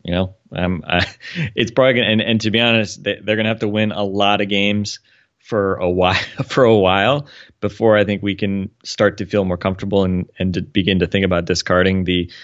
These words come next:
you know, "don't ever trust the Bucks" philosophy. Um, because again, I mean, all, all, all you can do is just play games and be consistent and perform at a high level, and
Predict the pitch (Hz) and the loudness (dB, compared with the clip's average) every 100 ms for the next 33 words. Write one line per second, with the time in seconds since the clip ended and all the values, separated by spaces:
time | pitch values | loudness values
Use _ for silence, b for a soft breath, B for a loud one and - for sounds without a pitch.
0 | B - 98 85 92 90 87 90 92 - | B -4 -2 0 2 2 0 -2 -2 -2
1 | 82 90 95 - - 107 101 101 113 104 | -2 0 -2 -8 -2 2 2 2 -2 -2
2 | 104 104 B B - 95 90 90 85 - | -4 -6 B B -4 -2 0 -2 -4 -8
3 | _ _ _ _ - 110 104 101 98 101 | _ _ _ _ -6 -2 0 2 2 2
4 | 92 95 95 90 92 95 90 90 92 95 | 2 0 0 0 0 0 0 0 2 0
5 | - 92 98 101 95 98 87 80 87 - | 0 0 2 2 4 4 2 -2 -8 -8
6 | - 87 85 92 101 110 - 87 90 87 | -2 0 2 0 0 -2 -6 -6 -4 -4
7 | 85 85 92 - 87 - 107 90 87 - | -6 -4 -4 -4 -4 0 0 0 -2 0
8 | 90 90 85 90 87 90 85 82 - 85 | 2 2 2 2 2 2 0 -2 -2 -2
9 | 85 82 | -2 -4